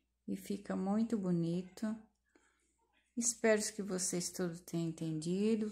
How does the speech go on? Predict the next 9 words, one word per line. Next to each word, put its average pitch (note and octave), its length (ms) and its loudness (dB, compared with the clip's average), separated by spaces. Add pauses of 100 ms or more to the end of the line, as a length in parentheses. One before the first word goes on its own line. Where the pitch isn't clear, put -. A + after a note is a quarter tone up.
(100)
tenham F3 220 0
gostado. F3+ 1000 0 (100)
Qualquer G3+ 380 -2
dúvida F3+ 440 -2
é F3 40 0
só F3+ 240 0
deixar F3 400 0
nos E3 220 -4
comentários. E3 1200 0